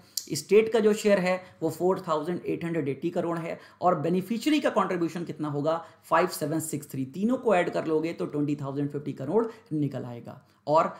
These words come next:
again, ये over a period, ये पाँच वर्षों में क्या किया जाएगा, इंप्लीमेंट किया जाएगा। ये फाइनेंशियल ईयर इसी साल से स्टार्ट होगा, ट्वेंटी वन, ट्वेंटी ट्वेंटी वन से, कब तक चलेगा, ट्वेंटी फ़ोर ट्वेंटी फ़ाइव तक। और ये सभी राज्य और सभी यूटीज में लॉन्च किया जाएगा।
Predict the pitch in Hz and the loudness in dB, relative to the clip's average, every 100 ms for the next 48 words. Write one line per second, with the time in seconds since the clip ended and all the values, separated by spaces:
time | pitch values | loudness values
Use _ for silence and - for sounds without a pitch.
0 | - 151 160 151 131 131 160 - 165 170 | -6 -2 0 0 0 -2 -2 0 2 2
1 | 151 170 170 147 131 147 170 - 190 240 | 0 -2 -2 -2 -2 -2 -2 2 4 4
2 | 214 175 - 175 - 147 143 156 151 151 | 0 -4 -4 -6 -6 -8 -6 -4 -2 -2
3 | 151 139 143 156 147 165 156 165 180 147 | -2 -2 -2 -4 -4 -2 0 2 2 0
4 | - - 135 147 147 151 180 180 208 190 | -4 -10 -4 -2 -2 -2 -2 0 2 2
5 | 185 - 143 202 196 196 190 180 196 190 | 2 -4 -6 -4 -2 -2 -6 -6 -4 -2
6 | 190 202 - 147 151 180 175 147 - 147 | 0 0 0 -2 -2 -2 -2 -6 -6 -4
7 | 156 185 151 147 185 185 185 202 202 - | -4 -4 -4 -2 -2 -2 -2 -4 -6 -18
8 | - 147 147 185 190 185 185 185 165 151 | -12 -6 -2 -2 -2 -2 0 -2 -2 -2
9 | 151 151 190 165 135 143 - 127 110 123 | -2 -2 -4 -4 -4 -6 -8 -12 -8 -10
10 | - - 135 151 156 - 170 190 254 180 | -10 -12 -4 -2 -2 0 0 2 2 2
11 | 151 165 160 151 147 139 131 139 135 190 | 0 -2 -4 -4 -4 -4 -4 -6 -4 -6
12 | 233 - 127 123 - 147 127 - - | -6 -8 -10 -10 -16 -20 -16 -16 -18